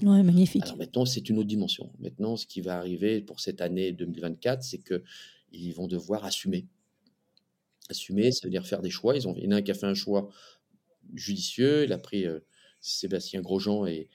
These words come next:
Speaker 2: et Sergi Bruguera pour la terre battue. Donc là, on va voir.
Speaker 1: Arthur Fils, oui.
Speaker 2: Et Hugo Humbert, il est avec Jérémy Chardy. Et il a la possibilité de pouvoir, euh, voilà, après,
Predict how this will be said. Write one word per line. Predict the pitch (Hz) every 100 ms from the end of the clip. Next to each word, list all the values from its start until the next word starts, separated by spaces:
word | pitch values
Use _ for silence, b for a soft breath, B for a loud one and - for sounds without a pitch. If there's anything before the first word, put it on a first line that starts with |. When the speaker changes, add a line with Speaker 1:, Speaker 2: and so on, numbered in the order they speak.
| _ _ -
Speaker 2:
et | 50 50 - - 50 - - - - -
Sergi | - 95 92 101
Bruguera | 95 98 90 98
pour | 101
la | 78
terre | - 80
battue. | 78 - 101
Donc | - 95
là, | 95
on | 80
va | 78
voir. | 76 120 247 _ -
Speaker 1:
Arthur | 208 196 - 170
Fils, | - 196 -
oui. | 196 - -
Speaker 2:
Et | 92
Hugo | 90 90 92
Humbert, | 90 107 175
il | 110
est | 92
avec | 87 90
Jérémy | 98 92
Chardy. | 87 - 76 95 180
Et | 92 78 _ _ _ _ _ _ _ _ _ _ _ _ _ -
il | 90
a | 101
la | 117
possibilité | 101 90 - 92 92 107
de | 110
pouvoir, | - 82 82 98 82
euh, | 80 _ -
voilà, | 160 202
après, | - - 170